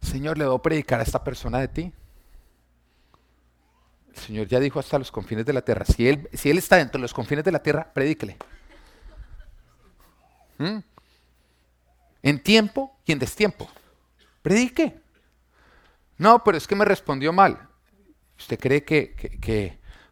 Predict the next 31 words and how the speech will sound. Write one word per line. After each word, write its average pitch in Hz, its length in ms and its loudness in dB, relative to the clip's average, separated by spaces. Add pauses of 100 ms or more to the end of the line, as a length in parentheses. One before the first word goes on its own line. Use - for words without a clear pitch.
(320)
o - 60 -20
sea, 147 140 -4
lea 107 200 2
la 156 120 2
Biblia? 143 380 -4
¿Cuándo 131 260 -2
respondían 123 460 -6
bien? 151 220 -6 (1800)
¿Mm? 175 240 -6 (1160)
Que 131 120 4
respondan 135 440 0
bien 226 160 6
es - 160 0
un 143 100 -2
milagro, 135 500 4
¿o 117 60 -2
no? 107 200 -6 (800)
Y - 80 -4
esos 113 100 -4
son 214 140 2
los 220 80 0
milagros 135 360 4
que - 80 -4
celebramos. 123 760 0 (880)
Que 143 120 2
nos 127 120 0
respondan 139 400 -2
mal, 208 240 8
que 208 100 4
nos 156 160 -6
persigan. 202 760 2